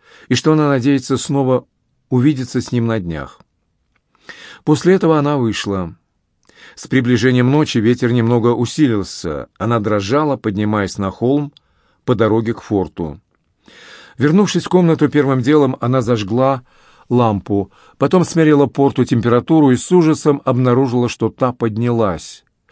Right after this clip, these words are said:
Таблетки больше не помогали. Он посмотрел на нее с непривычным выражением в сияющих глазах. "Сегодня мой день рождения", — прошептал он.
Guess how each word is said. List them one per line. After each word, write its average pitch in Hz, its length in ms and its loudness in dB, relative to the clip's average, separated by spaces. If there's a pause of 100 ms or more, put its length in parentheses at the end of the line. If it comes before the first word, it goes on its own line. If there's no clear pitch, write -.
(300)
Таблетки 156 800 -2 (320)
больше 123 380 0
не 117 80 -2
помогали. 95 640 -6 (1400)
Он 170 160 2
посмотрел 160 540 0
на 160 80 2
нее 143 460 2 (300)
с - 140 -12
непривычным 139 580 2
выражением 123 760 0
в - 80 -18
сияющих 117 460 0
глазах. 98 600 -2 (1400)
"Сегодня 117 840 0 (540)
мой 110 180 0
день 110 220 -2
рождения", — 104 680 -4
прошептал 90 580 -6
он. 76 260 -10